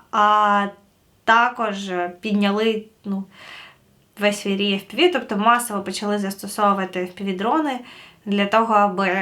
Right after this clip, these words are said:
атакувати як піхоту, так і техніку. Один з таких F P V зловили навіть ми, цивільні журналісти, працюючи з волонтером, десь, здається,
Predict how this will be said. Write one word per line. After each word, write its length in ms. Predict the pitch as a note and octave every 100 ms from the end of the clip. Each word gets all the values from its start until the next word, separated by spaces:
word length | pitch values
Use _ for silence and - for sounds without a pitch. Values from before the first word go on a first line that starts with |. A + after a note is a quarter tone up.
| -
атакувати 800 | F#3+ G3+ G3 F#3+ G3+ G#3 G#3 G3+ F#3+ F#3 G3
як 200 | F#3+ F#3+
піхоту, 720 | - F3+ A3+ B3 B3 G#3 G3+ F#3+
так 140 | G3 G3
і 40 |
техніку. 560 | F#3 E3 - - - - _ -
Один 280 | G#3 C4 D#4+
з 40 |
таких 300 | C#4 C#4 B3
F 240 | A#3+ -
P 40 | G3
V 180 | C#4+ F4
зловили 460 | B3+ A3 B3 A#3
навіть 680 | G#3+ G#3+ G#3 F#3+ F#3 - -
ми, 280 | F#3+ A#3 E4
цивільні 420 | B3 G#3 G#3 G3+
журналісти, 680 | G3 F#3+ F#3 A3 E4 - G#3+
працюючи 840 | G3+ G3 A3 C4 C4 A#3+ - G3
з 220 | F#3+ G3+
волонтером, 760 | G3 G3 F3+ G3 B3 D#4 C#4 B3 - - - -
десь, 180 | G#3+ A#3+
здається, 340 | G#3+ G#3+ G#3+